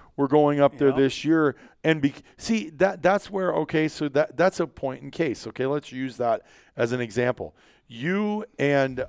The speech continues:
Speaker 1: um, one of your clients, uh, well, Doctor Palmer,
Speaker 2: Yep.
Speaker 1: um, Scott Palmer, were heading up there.
Speaker 2: Yep.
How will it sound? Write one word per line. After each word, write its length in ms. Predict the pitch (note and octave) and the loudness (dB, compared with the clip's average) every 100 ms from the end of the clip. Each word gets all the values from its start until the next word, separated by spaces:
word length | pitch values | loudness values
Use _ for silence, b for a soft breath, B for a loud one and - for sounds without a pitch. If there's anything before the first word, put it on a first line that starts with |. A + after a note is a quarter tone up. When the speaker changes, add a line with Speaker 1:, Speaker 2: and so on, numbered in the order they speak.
| - | 2
Speaker 1:
um, 440 | C3 B2+ B2 B2 | 4 2 0 -8
one 160 | C3 C3+ | -6 -4
of 60 | D3+ | -4
your 100 | F3 | -6
clients, 640 | - B2+ G#2+ D3 - - - | -4 -4 -4 -10 -14 -20 -10
uh, 120 | C3+ - | -10 -8
well, 240 | B2 C#3 D3 | -4 -2 -4
Doctor 460 | A2+ B2 A#2+ D#3 | 0 0 0 -6
Palmer, 420 | - B2 A2 D3 - | -6 -6 -6 -10 -14
Speaker 2:
Yep. 440 | C3+ _ _ - | -20 _ _ 0
Speaker 1:
um, 460 | C#3+ C3+ B2+ B2 B2+ - | 4 6 4 0 -10 -8
Scott 280 | - C#3+ D3 | 2 2 2
Palmer, 360 | D3+ C#3+ C3+ | -2 -2 -4
were 140 | B2 B2 | -2 2
heading 240 | C3+ B2+ | 2 2
up 160 | B2+ - | -4 -4
there. 220 | F#2+ - _ - | -12 -14 _ -20
Speaker 2:
Yep. 160 | A#2+ | -20